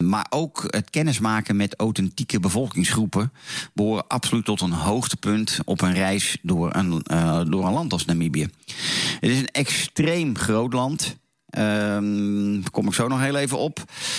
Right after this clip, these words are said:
Ehm, Safari Secrets, die helpt jou heel graag bij het samenstellen van een once-in-a-lifetime natuur- en safari-reis door dit land.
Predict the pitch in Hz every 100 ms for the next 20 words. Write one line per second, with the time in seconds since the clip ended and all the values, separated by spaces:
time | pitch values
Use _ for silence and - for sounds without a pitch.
0 | - - 110 110 107 104 104 104 104 101
1 | 95 - 113 127 117 101 143 147 165 -
2 | - - - - 113 107 113 113 101 85
3 | 82 107 123 113 107 87 92 - 110 101
4 | 92 90 87 92 90 90 92 110 113 98
5 | 87 87 104 - 76 78 90 85 - 104
6 | 90 - - - 98 95 82 67 73 80
7 | 78 76 76 78 69 -